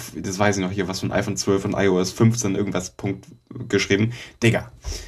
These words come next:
So. Ähm, mit diesem kann ich gegen, äh, gehen, ohne, Komma, dass es später auf dem Video zu sehen ist. lol. Ey, es ist halt dumm formuliert, ne?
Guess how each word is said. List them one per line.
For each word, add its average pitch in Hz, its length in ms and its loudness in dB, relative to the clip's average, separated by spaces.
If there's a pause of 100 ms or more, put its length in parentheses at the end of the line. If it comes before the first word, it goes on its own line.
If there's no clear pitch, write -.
(200)
So. 98 320 2 (720)
Ähm, 120 640 6
mit 120 380 2
diesem 123 300 2
kann 123 180 0
ich 120 200 0
gegen, 117 580 4 (840)
äh, 98 280 -2
gehen, 135 460 4 (260)
ohne, 160 440 4
Komma, 127 360 -2 (180)
dass 107 160 -4
es 117 120 2
später 131 420 4
auf 117 140 2
dem 110 160 2
Video 110 200 4
zu 107 120 0
sehen 95 260 2
ist. - 280 -8 (320)
lol. 85 1080 4 (2000)
Ey, 87 460 2 (160)
es 104 120 -2
ist 107 200 0
halt 107 180 0
dumm 117 160 10
formuliert, 98 580 2
ne? 90 320 -4